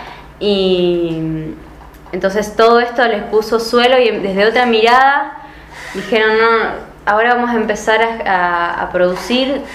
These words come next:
de-, con todo esto que nos pasó", y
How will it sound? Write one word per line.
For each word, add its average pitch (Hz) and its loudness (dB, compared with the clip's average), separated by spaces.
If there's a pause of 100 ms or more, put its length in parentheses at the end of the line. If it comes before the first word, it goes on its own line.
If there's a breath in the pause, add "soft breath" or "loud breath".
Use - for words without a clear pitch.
(320 loud breath)
de-, 175 -6 (220)
con 180 -2
todo 226 2
esto 233 -2
que 202 -2
nos 180 0
pasó", 233 0 (500 loud breath)
y 165 -2